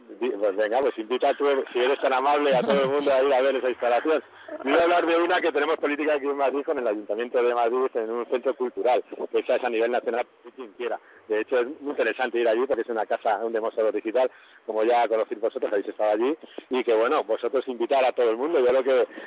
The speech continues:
todo el mundo está invitado allí por el Ayuntamiento de Madrid, por nosotros que somos un patrocinador más allí también. ¿Vale? Son dos paradas, en modo balcón, que hay ahí, se puede usar, probar, e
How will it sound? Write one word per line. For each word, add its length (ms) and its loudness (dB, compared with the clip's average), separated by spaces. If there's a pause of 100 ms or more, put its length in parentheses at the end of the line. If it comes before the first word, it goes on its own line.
(140)
todo 120 4
el 60 4
mundo 140 2
está 120 2
invitado 360 2
allí 160 2
por 80 2
el 80 2
Ayuntamiento 460 0
de 80 4
Madrid, 320 2
por 280 2
nosotros 320 -2
que 60 -2
somos 220 -6
un 80 -10
patrocinador 580 -4
más 220 -4
allí 160 -12
también. 360 -8 (680)
¿Vale? 280 2
Son 160 -8
dos 180 0
paradas, 580 2
en 80 -4
modo 200 2
balcón, 520 2
que 80 -2
hay 80 4
ahí, 280 4
se 100 -2
puede 180 2
usar, 400 2
probar, 480 2 (320)
e 40 -4